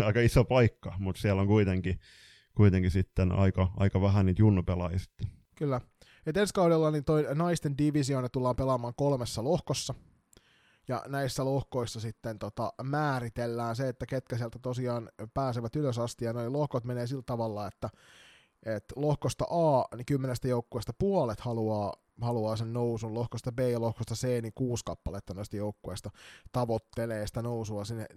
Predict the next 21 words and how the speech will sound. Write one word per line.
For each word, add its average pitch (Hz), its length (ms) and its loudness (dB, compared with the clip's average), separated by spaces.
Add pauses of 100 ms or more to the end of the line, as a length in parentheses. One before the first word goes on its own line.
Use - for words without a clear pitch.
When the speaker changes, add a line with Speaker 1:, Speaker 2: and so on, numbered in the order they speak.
Speaker 2:
divarin 123 400 -2
puolelle. 113 520 0
Ja 104 120 -4
näin 104 220 -6
ollen 107 220 -10
tosiaan 110 440 -6
niin 104 220 -10 (460)
sitten 151 300 -2
kun 139 140 -2
tuo 147 140 4
kaksikymmentäkolme 143 960 0
kaksikymmentäneljä 131 1000 -4
sarjakäysä 113 580 -6
käynnistyy, 110 500 -8
niin 107 100 -8
näistä 113 260 -10
kolmesta 123 380 -8
lohkosta 120 420 -8
sitten 101 280 -10
haetaan 104 480 -8
niitä. 110 260 -10